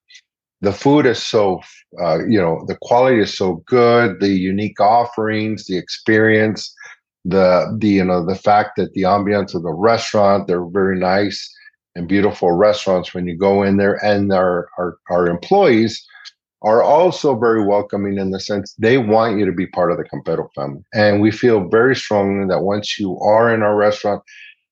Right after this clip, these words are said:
you experience that, you will come back. And that's been the special, uh, uh, secret sauce, I guess, for lack of better words, that has gotten us here to where we're at.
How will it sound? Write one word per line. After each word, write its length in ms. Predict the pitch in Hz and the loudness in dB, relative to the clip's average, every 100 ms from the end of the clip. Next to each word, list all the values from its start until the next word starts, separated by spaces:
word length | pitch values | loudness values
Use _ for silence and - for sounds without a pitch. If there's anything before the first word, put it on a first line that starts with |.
| _ - | _ -4
you 120 | 98 | 0
experience 880 | 95 - - 117 120 117 113 107 | 0 -4 0 2 4 4 2 0
that, 340 | - 95 92 92 | 0 2 2 0
you 260 | 127 110 123 | -2 0 2
will 220 | 110 104 | 2 0
come 320 | - 98 90 | -2 -6 -4
back. 320 | 85 85 82 82 | -2 0 0 -4
And 160 | 87 90 | -6 -2
that's 280 | 110 123 - - | 0 0 -6 -6
been 440 | 110 107 101 98 | -4 -2 -2 -4
the 240 | 95 85 - - _ _ | -4 -6 -10 -20 _ _
special, 1080 | _ - _ - 110 110 - 110 104 98 92 85 | _ -20 _ 2 2 2 0 2 4 2 0 -2
uh, 480 | 82 80 - - 87 | -4 -4 -8 -14 -10
uh, 160 | 78 82 - | -10 -10 -10
secret 500 | - - 113 98 - | -4 -2 0 0 0
sauce, 380 | - 85 85 80 | 0 0 0 -2
I 80 | |
guess, 280 | 78 85 78 | 0 0 0
for 100 | 78 | 0
lack 200 | 78 73 - | 0 0 -2
of 80 | 73 | -2
better 200 | 80 78 | 0 2
words, 280 | 80 - - - - - _ | 0 -4 -14 -20 -20 -20 _
that 180 | 95 92 | 0 0
has 260 | 90 82 - | 0 -4 -2
gotten 420 | 90 90 85 87 | 2 2 0 -4
us 200 | 85 - | -6 -8
here 480 | - 85 82 76 - _ | -2 0 0 -2 -10 _
to 120 | - 82 | -10 -4
where 160 | 80 | -2
we're 180 | 73 78 | 0 2
at. 200 | 82 | 2